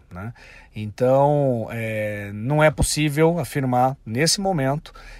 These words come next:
em que as manifestações estudantis ganharão força a ponto de chegar do jeito que foi, no impeachment do Collor, os caras pintadas. Mas, obviamente, né, essa primeira exposição,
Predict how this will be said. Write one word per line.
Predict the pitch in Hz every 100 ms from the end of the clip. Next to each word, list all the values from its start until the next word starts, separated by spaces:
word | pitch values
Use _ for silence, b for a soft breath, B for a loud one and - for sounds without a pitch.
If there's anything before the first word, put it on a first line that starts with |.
| -
em | 131
que | 135
as | 123
manifestações | 131 127 127 123 120 135 123
estudantis | - 123 117 - 120 117
ganharão | 117 120 113 156
força | - 131 123 120 - 175 185 B B B
a | 113
ponto | - 123 127 131
de | 117
chegar | - 123 104 110 135 123 92
do | 90
jeito | 101 104 110
que | -
foi, | - 107 110 131 110
no | 101
impeachment | 110 107 113 101 101 107
do |
Collor, | 165 127 123 139 131 107 101
os | 104
caras | - 101 104
pintadas. | - 175 165 123 87 80 - B B B
Mas, | 110 113 120 -
obviamente, | - 135 147 156 147 160 151 135 143 - 202 214 - - -
né, | 117 165 B B _
essa | 107 104 113
primeira | - 127 123 156 190
exposição, | - - 160 147 - 143 165